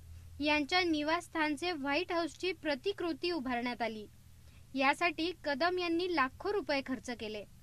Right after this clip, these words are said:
सिनेमात शोभेल असा भव्य सेट, ज्याच्यावर लाईट्स टाकून सप्तरंगांची उधळण करण्यात आली. एकरभर जागेत मोठमोठे मांडव घालण्यात आलेत. येणाऱ्या पाहुण्यांसाठी खास शाही पद्धतीचे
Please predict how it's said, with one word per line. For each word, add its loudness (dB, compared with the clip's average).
सिनेमात 6
शोभेल 2
असा 4
भव्य 0
सेट, 0
ज्याच्यावर 4
लाईट्स 2
टाकून 2
सप्तरंगांची 2
उधळण 2
करण्यात 0
आली. -4
एकरभर 2
जागेत 0
मोठमोठे 0
मांडव 4
घालण्यात 0
आलेत. -4
येणाऱ्या 4
पाहुण्यांसाठी 0
खास 0
शाही 2
पद्धतीचे 0